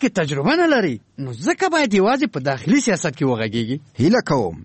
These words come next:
Speaker 2: چې نور دغه د توهین خبرې ونه کړي. زه په بهرني سیاست کې یو عالم تجربه لرم. که د زړه ته نه لویږي، د ریشیانې او کشوفش مې وګوره.
Speaker 1: په هیڅ صورت کې دا نشم منلی چې د نړیوالې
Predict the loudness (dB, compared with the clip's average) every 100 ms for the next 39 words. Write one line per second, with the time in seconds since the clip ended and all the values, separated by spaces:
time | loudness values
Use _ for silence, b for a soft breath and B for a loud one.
0 | -4 2 2 4 2 0 0 0 2 2
1 | 2 0 0 2 2 2 0 -4 _ -8
2 | -4 -2 -2 -2 0 0 0 -2 -2 -2
3 | 0 -2 b b -6 -2 0 2 2 2
4 | 0 0 2 2 2 -2 -6 _ -4 -2
5 | 0 -2 0 2 2 0 0 0 -2 -6
6 | -2 0 0 2 2 4 2 0 -2 -2
7 | -2 0 2 2 2 2 0 -4 _ 0
8 | 0 2 0 0 0 0 0 0 0 0
9 | 0 -4 -4 -4 -4 -4 -6 -8 _ -6
10 | 0 0 2 2 2 2 2